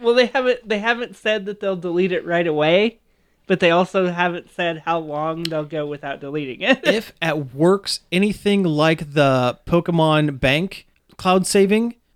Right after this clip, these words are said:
Speaker 2: uh, program that they instituted, and which I believe is kind of a, uh, precursor and kind of a testing the waters for this, it is a total crapshoot because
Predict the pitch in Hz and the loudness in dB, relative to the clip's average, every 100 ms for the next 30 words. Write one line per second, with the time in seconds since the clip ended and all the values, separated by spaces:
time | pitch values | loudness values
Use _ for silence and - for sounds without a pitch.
0 | - 165 156 190 180 190 185 165 160 143 | -4 -2 0 2 4 2 2 0 2 2
1 | 143 165 - 165 165 160 139 131 143 135 | 0 -2 0 2 4 2 0 0 0 0
2 | 131 135 127 - - 131 123 - 127 123 | 0 0 -2 -4 -2 0 -2 -2 -2 0
3 | 117 117 113 107 101 - 160 143 147 143 | -2 -4 -2 -2 -4 -2 -2 0 0 0
4 | 131 139 123 113 - - 147 123 110 120 | -2 -2 -4 -4 -2 -2 -2 -4 -2 0
5 | 147 156 156 - - 147 143 160 - - | 2 0 -2 -6 -2 0 2 2 0 -8
6 | - - - - _ _ 190 226 170 131 | -14 -20 -20 -20 _ _ 0 2 2 2
7 | - 214 220 208 165 - 143 110 - - | 2 2 2 0 0 -2 -4 -4 -8 -4
8 | 156 143 175 156 143 | -4 0 2 2 2